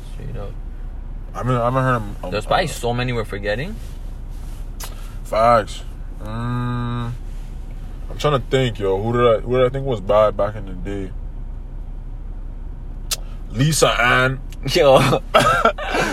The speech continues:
Speaker 2: Lisa Ann, bro.
Speaker 1: Yo,
Speaker 2: No cap.
Speaker 1: was that, like,
Speaker 2: I'm
Speaker 1: one of,
Speaker 2: sorry.
Speaker 1: one of the first?
Speaker 2: That was probably, like, the, that was the
Speaker 1: Early
Speaker 2: first one that
Speaker 1: days,
Speaker 2: my
Speaker 1: yeah.
Speaker 2: nigga put me on.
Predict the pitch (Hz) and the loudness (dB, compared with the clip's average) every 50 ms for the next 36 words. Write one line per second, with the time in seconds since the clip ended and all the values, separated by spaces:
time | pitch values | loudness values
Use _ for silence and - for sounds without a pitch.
0 | - - 165 175 208 226 220 - 190 175 156 151 151 165 165 165 165 156 151 160 | -4 -2 0 2 4 4 6 8 8 8 10 10 10 10 10 10 8 8 6 6
1 | 156 151 151 165 185 180 185 185 185 - 285 151 147 147 143 131 - 135 139 143 | 6 6 8 8 8 8 8 6 2 0 4 6 8 10 10 8 8 6 6 6
2 | 143 147 147 139 139 143 143 151 151 139 123 120 120 120 117 113 139 139 143 143 | 6 4 4 4 4 4 4 2 2 2 4 4 4 4 4 2 2 2 2 2
3 | 135 135 131 131 - 151 160 180 220 233 - - - - - - - - 120 135 | 2 2 0 2 2 4 4 4 4 2 -2 -6 -12 -12 -10 -8 0 4 6 6
4 | 143 135 - 156 170 175 175 160 143 127 - - 139 170 - 139 143 139 135 143 | 6 8 8 8 10 10 10 8 6 6 8 8 8 8 10 8 6 6 8 8
5 | 165 190 - - 165 175 175 170 160 143 139 135 139 147 143 120 - 147 131 131 | 8 8 8 8 8 8 8 8 6 6 6 4 4 4 2 2 2 0 0 0
6 | 127 123 123 117 104 - | 2 2 4 4 2 2